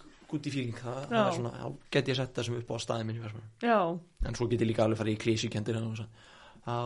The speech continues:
Speaker 1: það er hérna Blátindur og
Speaker 2: Já,
Speaker 1: það er
Speaker 2: já.
Speaker 1: Dalfjallið. En þú veist,
Speaker 2: <laughs>
Speaker 1: það er rosa mikið upp á stöðum, það er bara
Speaker 2: Já.
Speaker 1: fer eftir því hvað átt að gera.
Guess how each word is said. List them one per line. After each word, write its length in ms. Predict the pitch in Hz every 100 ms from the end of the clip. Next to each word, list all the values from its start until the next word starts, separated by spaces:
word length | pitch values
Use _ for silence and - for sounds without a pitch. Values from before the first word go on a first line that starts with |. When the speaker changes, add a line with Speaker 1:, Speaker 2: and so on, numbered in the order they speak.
| 120
Speaker 1:
það 280 | 120 123 123
er 60 |
hérna 280 | 123 127 123
Blátindur 760 | 113 113 120 - 110 - 110 110
og 220 | 107 113
Speaker 2:
Já, 100 | 240
Speaker 1:
það 140 | 160 107
er 80 | 151
Speaker 2:
já. 60 |
Speaker 1:
Dalfjallið. 600 | 156 180 175 160 - 156 - - -
En 260 | - 254
þú 160 | 254 285
veist, 180 | 294 277 254 - 277
Speaker 2:
<laughs> 300 | - - -
Speaker 1:
það 100 | 101
er 40 |
rosa 160 | 147 143
mikið 320 | 135 156 135
upp 80 | 127
á 40 | 123
stöðum, 280 | 107 131 110
það 60 | -
er 40 |
bara 140 | - 240
Speaker 2:
Já. 20 |
Speaker 1:
fer 80 | 214
eftir 140 | 175
því 40 | 143
hvað 140 | 156
átt 100 | 156
að 40 | 156
gera. 200 | 220